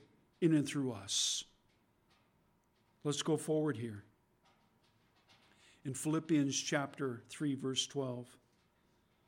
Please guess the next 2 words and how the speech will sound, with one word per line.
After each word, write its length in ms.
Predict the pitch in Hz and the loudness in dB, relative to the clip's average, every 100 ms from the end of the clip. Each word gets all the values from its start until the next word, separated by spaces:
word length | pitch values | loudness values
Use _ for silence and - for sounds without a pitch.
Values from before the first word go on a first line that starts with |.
| _ _ _ _ _ _ _ _ _ _ _ - _ | _ _ _ _ _ _ _ _ _ _ _ -20 _
Verse 240 | 160 131 | -2 0
thirteen. 580 | - 156 147 147 131 113 | 2 0 0 0 0 -2